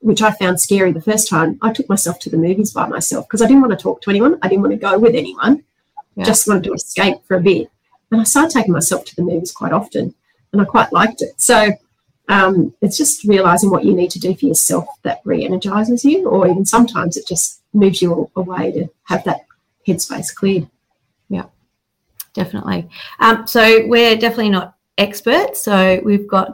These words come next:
Speaker 2: an expert or guru on today. I'm gonna bring Kate Connors on.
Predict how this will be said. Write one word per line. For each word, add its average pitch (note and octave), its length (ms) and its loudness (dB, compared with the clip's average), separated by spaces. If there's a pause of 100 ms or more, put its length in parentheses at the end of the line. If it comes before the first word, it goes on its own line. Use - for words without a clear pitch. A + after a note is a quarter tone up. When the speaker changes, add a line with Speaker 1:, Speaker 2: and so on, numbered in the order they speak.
(120)
Speaker 2:
an G3+ 120 0
expert - 520 -4
or G3+ 240 0
guru C#4+ 480 2
on C4 180 4
today. B3 500 0 (320)
I'm G#3+ 260 4
gonna A#3+ 260 4
bring G#3+ 360 2
Kate G3 280 0
Connors G3 500 0 (120)
on. F#3+ 280 2